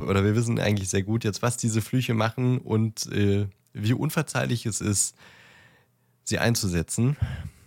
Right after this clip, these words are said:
Und ich werd eine Theorie vorstellen, die ich, wie auch die anderen Theorien, äh, äh,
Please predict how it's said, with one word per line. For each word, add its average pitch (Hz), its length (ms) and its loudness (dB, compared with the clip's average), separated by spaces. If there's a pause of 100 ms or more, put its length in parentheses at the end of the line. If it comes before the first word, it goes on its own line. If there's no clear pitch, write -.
(340)
Und 107 160 0
ich - 140 -4
werd 104 120 0
eine 101 280 2
Theorie 110 400 0
vorstellen, 90 680 -2 (1160)
die 107 140 4
ich, 104 280 -2 (260)
wie 92 160 0
auch 92 140 -4
die - 140 -2
anderen 117 220 4
Theorien, 117 600 0
äh, 101 360 2 (800)
äh, 101 300 2